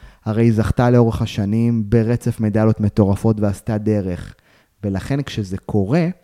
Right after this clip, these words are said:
זה חלק מלהיות בן אדם אנושי. אז לסיכום, הנפש לא פריירית, מספר אחד. שתיים, הצלחה היא רק תחילת הלחץ. שלוש, התוצאה חשובה,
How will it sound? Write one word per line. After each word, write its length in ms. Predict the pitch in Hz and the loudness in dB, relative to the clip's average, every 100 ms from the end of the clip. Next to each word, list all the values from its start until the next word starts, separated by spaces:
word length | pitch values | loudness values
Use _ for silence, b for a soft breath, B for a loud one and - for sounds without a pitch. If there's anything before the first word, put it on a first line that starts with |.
| _ _ _ _ _ _ - | _ _ _ _ _ _ -16
זה 180 | 113 - | -10 -10
חלק 360 | - 107 104 | -4 -4 -2
מלהיות 280 | 101 98 98 | -2 0 -2
בן 160 | 90 92 | -2 -4
אדם 260 | 92 95 | -4 -4
אנושי. 400 | 92 90 - 82 76 _ _ _ _ _ - | -4 -6 -6 -8 -8 _ _ _ _ _ -6
אז 220 | 107 107 | -4 -4
לסיכום, 560 | 107 123 - 120 90 73 b b b b | -4 -6 0 2 2 -6 b b b b
הנפש 480 | 104 113 - 120 113 | 0 0 0 -2 -2
לא 40 | |
פריירית, 640 | 104 - 113 117 117 117 104 | -4 -2 -2 0 -2 -4 -6
מספר 360 | 95 - 101 | -8 -4 -2
אחד. 320 | 101 98 87 | -2 -4 -6
שתיים, 420 | - - 120 131 113 | -8 -4 0 0 -2
הצלחה 400 | - 104 - 127 | -4 -8 -4 -2
היא 100 | 110 | -2
רק 140 | 117 | -4
תחילת 380 | - - 123 117 | -4 0 0 0
הלחץ. 500 | 123 131 - 80 - | 0 -2 -2 -8 -8
שלוש, 400 | - 117 120 135 | -2 4 6 4
התוצאה 400 | 113 127 - 147 | 2 0 2 2
חשובה, 520 | - 165 143 123 156 | 2 6 8 8 6